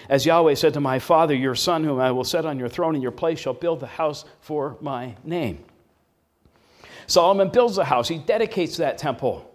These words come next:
The priests bring the Ark of the Covenant into it. And when they leave, the glory of God in a cloud comes and settles in that place where Yahweh shows up,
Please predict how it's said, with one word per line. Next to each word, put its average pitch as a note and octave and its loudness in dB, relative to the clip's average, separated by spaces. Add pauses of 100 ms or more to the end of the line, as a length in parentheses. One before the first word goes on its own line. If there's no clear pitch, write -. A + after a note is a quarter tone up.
(600)
The F#3 4
priests - -6
bring F3+ -2
the G#3+ -4
Ark G3+ 4
of G3 0
the F#3 -4
Covenant G3 -6 (320)
into G#3 -4
it. B2 -4
And E3 -2
when G3 -2
they G3 2 (140)
leave, F#3 -4
the F3 4
glory G#3+ -2
of F#3 -2
God E3 0
in E3 -2
a C#3+ -4
cloud D3 -2
comes C#3+ -2
and C3 -4 (200)
settles E3 2
in C3+ 0 (480)
that C3+ 4
place B2 4
where C3 -2
Yahweh C#3+ -2
shows B2+ -6
up, F2+ -10